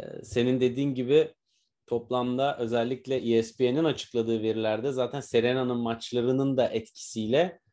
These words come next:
seyirci rekoru kırıldı, izlenme rekoru kırıldı, acayip istatistikler kırıldı. E, ama tabii ki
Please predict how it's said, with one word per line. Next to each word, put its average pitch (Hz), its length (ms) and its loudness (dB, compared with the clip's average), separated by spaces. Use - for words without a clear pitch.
seyirci 120 520 2
rekoru 127 420 0
kırıldı, 127 680 0
izlenme 113 540 -2
rekoru 123 400 0
kırıldı, 120 520 -2
acayip 131 420 0
istatistikler 117 800 -2
kırıldı. 113 600 2
E, 104 260 -6
ama 135 220 2
tabii 139 360 2
ki 175 320 0